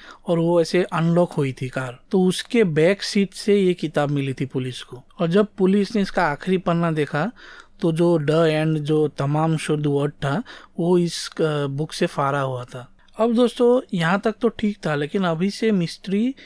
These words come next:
इस बुक से थोड़ी और गहरी होगी। इस बुक में जब पुलिस ने बहुत ही करीब से इसकी, अ, जांच की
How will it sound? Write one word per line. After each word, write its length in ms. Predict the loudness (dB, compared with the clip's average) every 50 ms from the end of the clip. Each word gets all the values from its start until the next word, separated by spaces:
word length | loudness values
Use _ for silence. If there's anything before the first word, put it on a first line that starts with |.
| -20 _ -4 -4
इस 160 | -2 -2 0
बुक 260 | 0 0 0 -2 -2
से 120 | -2 -4
थोड़ी 260 | -4 -2 0 0 0 0
और 300 | 0 0 0 0 0 0
गहरी 360 | -2 -2 -2 -2 -2 -2 -2
होगी। 380 | -2 -2 -4 -6 -10 -12 -14 -18 -20 -20 -20 -20 -20 -20 -16 -8 -4
इस 280 | 0 0 0 0 0 2
बुक 320 | 2 4 2 2 2 2
में 140 | 2 2 4
जब 140 | 4 2 0 -2 -4
पुलिस 320 | -2 0 0 0 0 -2
ने 60 | -2 -2
बहुत 420 | -2 0 -2 -2 -2 -4 -6 -6
ही 60 | -4
करीब 340 | -2 0 0 0 2 0 -2
से 220 | -4 -4 -4 -2
इसकी, 260 | -2 -4 -4 -6 -8 -8
अ, 40 | -6 -6 -6
जांच 600 | -4 -4 -4 -4 -4 -4 -2 -2 -2 -2 -4 -6
की 300 | -10 -8 -4 -4 -4 -4